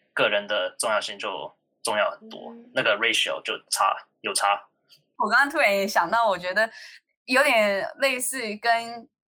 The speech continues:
Speaker 3: 衣服有一点小关，呃，也，也就是也有个类似的问-，呃，example 好了，这样子。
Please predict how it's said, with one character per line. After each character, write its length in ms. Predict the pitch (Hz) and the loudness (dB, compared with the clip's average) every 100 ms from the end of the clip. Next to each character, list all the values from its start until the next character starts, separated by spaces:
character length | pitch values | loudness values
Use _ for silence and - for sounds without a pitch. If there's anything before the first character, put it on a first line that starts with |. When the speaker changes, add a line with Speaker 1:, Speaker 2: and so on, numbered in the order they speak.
| _ _ | _ _
Speaker 3:
衣 180 | 247 269 | -2 -2
服 380 | - 233 359 - | 0 -2 -2 -2
有 220 | 196 196 | 2 2
一 60 | 220 | 2
点 180 | 208 | -2
小 200 | - 151 | 0 0
关， 300 | 156 - - - | 0 -2 -2 2
呃， 240 | 208 185 | 2 4
也， 320 | 175 165 170 202 | 0 -6 -8 -8
也 60 | |
就 160 | 208 226 | -6 -8
是 160 | 226 | -6
也 160 | 214 190 | -2 2
有 160 | 165 147 | 2 2
个 260 | 143 143 120 165 | -4 -6 -6 -2
类 180 | 185 | 0
似 260 | 175 - 170 | 0 -4 -4
的 220 | 131 101 - | 0 0 0
问-， 120 | - - | -4 0
呃， 180 | 170 156 160 - | 4 4 2 -2
example 460 | 165 160 160 - | -2 0 0 0
好 200 | - - | 0 0
了， 80 | - | 0
这 80 | - | 0
样 100 | 175 | 0
子。 140 | 170 | -2